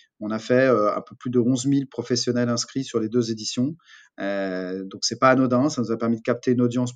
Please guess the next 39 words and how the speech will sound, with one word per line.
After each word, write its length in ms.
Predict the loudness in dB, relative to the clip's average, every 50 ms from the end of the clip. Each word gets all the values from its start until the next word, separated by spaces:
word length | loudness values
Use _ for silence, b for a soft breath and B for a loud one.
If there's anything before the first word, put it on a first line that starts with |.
| _ -4
beaucoup 320 | -2 -2 -2 -2 -8 -12
plus 180 | -12 -10 -6 -4
large 440 | -2 -2 -2 -2 -4 -8 -12 -16 B B B B B B B _ _
que 100 | 0 2
l'audience 420 | 2 2 4 2 2 0 2 0
habituelle 420 | -2 -2 -4 -6 -2 0 0 0
du, 300 | -2 -4 -8 -8 -8 -10 -12 _ _ _ _ _
du, 240 | -6 -4 -4 -4
du 160 | -6 -6 -4 -2
RENT 260 | 0 0 0 0 -2 -4
et 60 | -6
du 100 | -6 -6
salon 260 | -6 -4 -4 -4 -4
physique. 400 | -6 -6 -4 -4 -4 -4 -4 -6 -8 -8 _ _ _ _ _ _ -10
Donc 200 | -10 -10 -6 -6
il 40 | -6
y 20 |
a 40 | -6
une, 60 | 0
vraiment 200 | 2 4 6 6
une 80 | 4 4
complémentarité 680 | -2 -4 -2 2 2 2 2 2 0 -2 0 -2 -2
d'audience. 440 | -2 -2 -2 -2 -2 -2 -2 -4 B B B B B B B B _ -8
Et, 80 | -8
et, 420 | -8 -6 -4 -4 -4 -4 -6 -8 -10
et 60 | -8
j'espère, 500 | -6 -6 -8 -8 0 _ 4 6 6 4
en 60 | 0
tout 80 | -2 0
cas, 100 | 0 0
je, 240 | 0 0 -8 -10 -10
je, 160 | -12 -12 -12 -14 -14 -18 _ _ _ _ _ _ _ _
on 60 | -10
s'est 240 | -8 -8 -6 -4 -4
employé 380 | -4 -2 0 0 2 2 4 2
avec 180 | 2 0 -2
toute 180 | -10 -18 -6 -4
l'équipe 340 | -4 -4 -4 -10 -6 -2 -2
à, 220 | -2 -2 -2